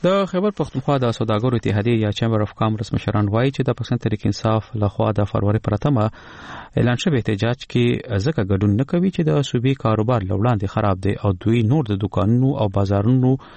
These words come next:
د تړلو توان نه لري. د دوی په وینا حکومت ته پکار ده چې د صوبې د کاروبار د ښه کېدو لپاره عملي ګامونه پورته کړي.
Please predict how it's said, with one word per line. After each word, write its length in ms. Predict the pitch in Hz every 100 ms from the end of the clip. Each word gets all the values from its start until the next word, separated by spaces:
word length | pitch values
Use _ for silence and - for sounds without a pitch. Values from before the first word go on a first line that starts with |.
| - -
د 120 | 120 113 -
تړلو 320 | 110 147 110 - - -
توان 280 | 117 104 110
نه 300 | - 101 101
لري. 300 | 95 90 95 92 - - - 151
د 0 |
دوی 160 | 175
په 100 | 208
وینا 220 | 160 165
حکومت 360 | 135 113 117 123
ته 80 | -
پکار 340 | - - 123 113 -
ده 80 | 120
چې 140 | -
د 80 | 101
صوبې 380 | 95 - 95 113 117
د 60 | 107
کاروبار 520 | - 95 98 104 120
د 120 | 104
ښه 140 | 101 - -
کېدو 200 | 98 165
لپاره 340 | 170 143 143
عملي 400 | 160 123 123 180 - -
ګامونه 300 | 117 175 165
پورته 320 | 87 - - 95
کړي. 180 | 98